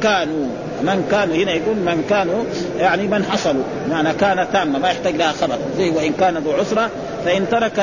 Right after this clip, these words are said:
دينا، ترك دينا أو، أو ضياعاً، معناه إيه؟ يعني أص-، أطفال صغار لا، لا يقوم أحد من شؤونهم،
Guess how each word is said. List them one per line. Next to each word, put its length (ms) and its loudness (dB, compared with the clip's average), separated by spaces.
دينا، 400 0
ترك 260 2
دينا 440 2
أو، 200 2
أو 120 4
ضياعاً، 500 2
معناه 320 0
إيه؟ 240 2
يعني 320 -2
أص-، 60 -4
أطفال 400 0
صغار 420 0
لا، 200 2
لا 120 2
يقوم 260 0
أحد 220 -2
من 220 0
شؤونهم، 460 0